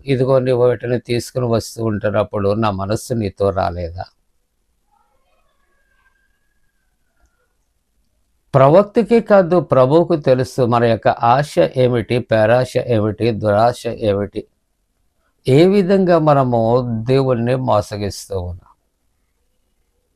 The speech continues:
హృదయాంతరంగాలు పరిశోధించే దేవుడు. ప్రవక్త ఎలీషా అంటున్నాడు, "ఇవన్నీ సంపాదించుకుంటానికి ఇది సమయమా?" ఒక లిస్ట్ అక్కడ ఇచ్చాడు.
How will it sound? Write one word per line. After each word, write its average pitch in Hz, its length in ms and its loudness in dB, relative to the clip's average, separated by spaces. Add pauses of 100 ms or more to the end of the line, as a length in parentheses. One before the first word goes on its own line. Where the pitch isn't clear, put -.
(580)
హృదయాంతరంగాలు 147 920 4
పరిశోధించే 110 840 -2
దేవుడు. 95 460 -6 (2000)
ప్రవక్త 185 440 2
ఎలీషా 185 720 4
అంటున్నాడు, 147 640 0
"ఇవన్నీ 151 500 2
సంపాదించుకుంటానికి 143 1160 -2
ఇది 120 180 0
సమయమా?" 104 680 -6 (1000)
ఒక 110 160 2
లిస్ట్ 123 580 2
అక్కడ 156 240 -2
ఇచ్చాడు. - 380 -8